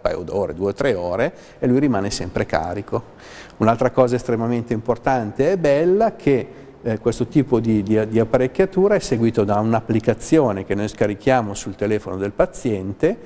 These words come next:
per avere il controllo della propria gondola. Cosa vuol dire questo?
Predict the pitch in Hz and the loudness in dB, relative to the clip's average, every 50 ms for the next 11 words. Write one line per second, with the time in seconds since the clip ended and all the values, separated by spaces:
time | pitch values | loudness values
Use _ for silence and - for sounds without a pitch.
0 | - - - - - - 147 160 165 151 135 120 127 - - - 180 180 139 - | -20 -20 -20 -12 0 2 2 2 4 2 2 2 0 -2 -2 -4 -4 -4 -2 0
1 | 127 104 104 107 110 110 110 113 104 104 101 - - 101 101 - 107 101 95 87 | 0 2 2 2 0 0 0 0 0 -2 -2 -2 -4 -4 -2 -2 -4 -4 -2 -4
2 | 82 85 85 90 90 95 92 92 92 - 107 98 107 101 98 101 92 92 87 87 | -6 -6 -6 -6 -6 -6 -6 -6 -6 -8 -8 -4 -2 -2 -2 0 -2 -2 -4 -4
3 | 90 90 - 85 87 87 - - - - | -4 -6 -6 -8 -8 -8 -10 -14 -14 -16